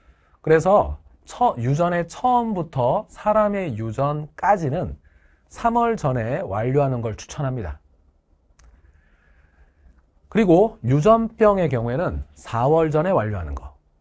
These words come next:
그래서 이월까지 사람의 유전의 기출을 풀어보려고 노력을 하셔라. 뭐 모든 문항이 아니더라도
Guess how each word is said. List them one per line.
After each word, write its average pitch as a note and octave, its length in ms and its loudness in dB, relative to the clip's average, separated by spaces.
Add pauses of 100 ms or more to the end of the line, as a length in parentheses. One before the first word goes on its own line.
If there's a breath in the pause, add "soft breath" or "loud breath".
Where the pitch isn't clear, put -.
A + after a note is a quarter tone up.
(720)
그래서 D3+ 200 0
이월까지 F3+ 680 4
사람의 G3 380 0
유전의 D3 240 -2
기출을 C3 340 -4
풀어보려고 G3 540 0
노력을 G#2 300 -4
하셔라. E2+ 340 -10 (180)
뭐 A2 120 -2
모든 E3 320 2
문항이 D#3+ 300 0
아니더라도 A2 580 -2